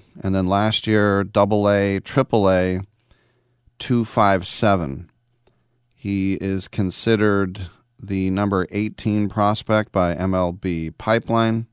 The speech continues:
He was eligible for Rule five because of his time in his fifth year, but he went on the forty-man,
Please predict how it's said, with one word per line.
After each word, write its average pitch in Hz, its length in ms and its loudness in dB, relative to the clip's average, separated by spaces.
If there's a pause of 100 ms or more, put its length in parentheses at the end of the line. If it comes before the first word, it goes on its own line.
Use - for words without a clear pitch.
(1040)
He 101 240 -4
was 90 320 -2
eligible 113 540 4
for - 200 0
Rule 87 260 0
five 123 500 4 (1600)
because 101 400 2
of 92 100 2
his 90 220 -2
time 107 420 2
in 92 80 0
his 82 140 -6
fifth 101 240 -2
year, 90 420 2 (1300)
but 101 300 2
he 107 440 0 (1080)
went 143 200 2
on 143 140 6
the 135 80 2
forty-man, 113 720 2